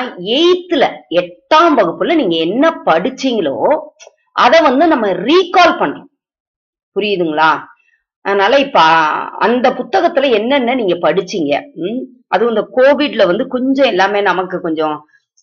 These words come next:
அஹ், நிறைய online classes மாதிரி ஆயிடுச்சு. அதனால recall பண்ணிக்கலாம், ஒண்ணும் தப்பு கிடையாது. நல்லா கவனிடா கண்ணா. First கொஸ்டின், விகிதமுறு எண்களின் பொது வடிவம் என்ன?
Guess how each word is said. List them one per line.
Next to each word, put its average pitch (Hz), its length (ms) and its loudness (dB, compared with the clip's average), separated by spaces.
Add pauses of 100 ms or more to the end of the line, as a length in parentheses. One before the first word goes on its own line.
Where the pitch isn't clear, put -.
(100)
அஹ், 165 320 -6
நிறைய 190 400 2
online 202 500 2
classes 165 400 -4
மாதிரி 175 320 -4
ஆயிடுச்சு. 160 380 -4
அதனால 247 380 -4
recall 311 440 -2
பண்ணிக்கலாம், 143 360 -8
ஒண்ணும் 180 280 -6
தப்பு 196 180 -8
கிடையாது. 147 340 -6 (680)
நல்லா 202 220 0
கவனிடா 170 520 -2
கண்ணா. 135 300 -14
First 214 360 -4
கொஸ்டின், 196 440 -10 (580)
விகிதமுறு 277 800 2 (140)
எண்களின் 247 720 2 (220)
பொது 302 400 2 (280)
வடிவம் 311 680 4
என்ன? 151 360 -2